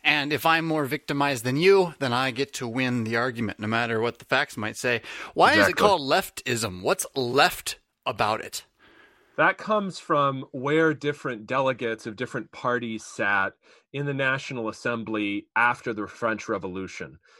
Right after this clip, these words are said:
Speaker 2: So toward the right would be those who had a more moderate take on the revolution. And that's, I'll explain why I don't like these terms for that reason. And those who wanted to prosecute the revolution to what they understood as its natural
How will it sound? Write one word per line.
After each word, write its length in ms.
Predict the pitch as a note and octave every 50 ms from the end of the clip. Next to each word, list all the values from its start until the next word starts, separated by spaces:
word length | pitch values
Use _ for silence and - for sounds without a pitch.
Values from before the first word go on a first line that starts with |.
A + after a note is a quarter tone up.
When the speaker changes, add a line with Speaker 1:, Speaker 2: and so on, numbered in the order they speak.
| _
Speaker 2:
So 260 | - - - C3 A#2+
toward 520 | A2+ A2+ - C#3 B2+ B2+ C#3 C#3+ C#3+ C3+ G#2+
the 100 | A#2+ A2+
right 460 | G#2 G2+ A#2 C3+ C3+ C3 B2+ B2+ - -
would 220 | B2+ B2+ A#2+ G#2+
be 180 | F#2 A#2+ A#2+ A#2
those 420 | G2+ B2+ B2 A#2+ A#2+ A#2+ A#2 A2+
who 100 | - B2
had 200 | G#2 A#2 A#2+ A2+
a 40 | A2+
more 500 | A2 A2 A2 A2 A2 G#2+ G#2 G2+ G2 - _ _ _ _ _ _ -
moderate 640 | A2 A2+ A#2 B2 C3 C#3 C#3 C#3 C3 A#2+ A2 G#2+ -
take 420 | - - - D3 C#3+ C3+ A#2 -
on 160 | B2+ A#2 A2+
the 80 | A2+ G#2+
revolution. 720 | A2+ A#2 A2+ G#2 A2 G#2 G#2 G#2 G#2 G#2 - - A2 G#2
And 140 | G#2 G#2 G2+ _ _ A2 A2
that's, 280 | A#2 B2 B2 - - _ _ _ _ _ -
I'll 160 | B2 C3+ B2+
explain 360 | A2+ - - - C#3 C3 B2
why 160 | A#2 A2 G#2+
I 40 | G#2+
don't 160 | G#2 G#2+ G2 F#2
like 180 | G#2+ A#2 A2
these 220 | - G#2 G2 - -
terms 380 | - - B2+ A#2 A2 G#2 -
for 180 | - - A#2+ A2
that 160 | G#2 G2 F2+ -
reason. 400 | A2 A#2 B2 A2+ - G#2+ G2+ - _ _ _ _ _ -
And 140 | C3 C3+ B2+
those 320 | C#3+ C#3+ D3 D3+ D3 - -
who 360 | - D3 C3+ C3 B2+ A#2 G#2+ - - _
wanted 280 | - C#3 D3 D3 C#3+ B2
to 80 | A#2+ G2+
prosecute 720 | - - - D#3+ D3+ D3+ D3+ - D3+ C#3+ - C#3+ C3 B2
the 80 | - C3
revolution 560 | A#2+ A#2+ A#2 A2 A#2 A#2+ A#2+ A#2 - - A#2 G#2+
to 100 | - A#2
what 180 | A2 A2 G#2
they 160 | - B2 B2+
understood 440 | B2 B2 A#2 A#2 A2 - - B2 G#2+
as 120 | A2 G2 G#2
its 160 | G#2+ - -
natural 540 | A#2+ A#2 A#2 A#2 - - - A#2 G2+ F#2